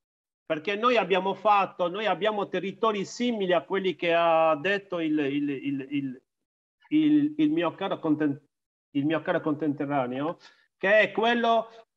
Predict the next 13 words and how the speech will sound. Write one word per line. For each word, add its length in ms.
di 280
Villassor, 680
che 100
sono 320
paesi 380
piccoli 720
agricoli. 680
Beh, 420
loro 440
fanno 300
parte, 520
sono 540
uno 560